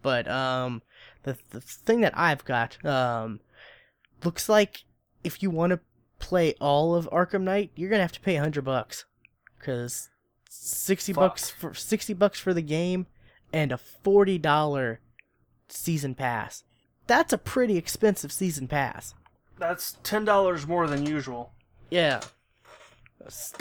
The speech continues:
Speaker 1: um, and it looks like the season pass, um, is going to include, uh, it's gonna be up for up to s-, six months after release.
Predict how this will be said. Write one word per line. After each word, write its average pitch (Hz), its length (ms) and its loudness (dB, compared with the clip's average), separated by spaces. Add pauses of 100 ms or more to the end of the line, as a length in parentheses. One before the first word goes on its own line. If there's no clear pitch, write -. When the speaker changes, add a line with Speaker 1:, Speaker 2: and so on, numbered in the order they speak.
Speaker 1:
um, 120 500 -4 (440)
and 127 540 -2 (100)
it 151 80 -2
looks 160 320 -4
like 147 260 0
the 127 100 -6
season 143 400 -6
pass, 139 540 -2 (640)
um, 123 440 0
is 127 180 -8
going 127 400 -6
to 131 180 -10
include, 120 1500 -6 (840)
uh, 120 580 -4
it's 143 220 -10
gonna 143 180 -4
be 123 340 -6
up 135 140 -10
for - 340 -4
up 139 220 -8
to 139 80 -8
s-, - 260 -12 (260)
six - 340 -4
months 156 520 -6
after 143 380 -4
release. 135 720 -4